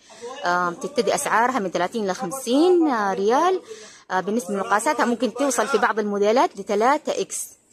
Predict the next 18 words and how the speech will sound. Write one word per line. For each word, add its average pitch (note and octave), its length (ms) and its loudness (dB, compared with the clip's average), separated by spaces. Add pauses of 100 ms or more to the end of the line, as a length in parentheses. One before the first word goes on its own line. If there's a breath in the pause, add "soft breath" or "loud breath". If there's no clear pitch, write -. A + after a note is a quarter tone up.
(460 soft breath)
خلاص F3+ 180 -2
يا F#3 40 -4
حبايبي، A3 360 0
عندهم F#3 240 -4
أيضا F#3+ 260 -6
شراشف F#3+ 480 -4
صلاة G#3+ 340 2
تبدأ F3 300 -10
أسعارها F3 340 -2
من F3 100 -10
ثلاثين F#3 460 -6
ل F#3+ 40 -6
خمسين F#3 360 -12
ريال. G3 420 -6
عندهم F3+ 440 -10
أيضا F3+ 280 -8
سجاديد F3 640 -8
صلاة. G#3+ 500 -4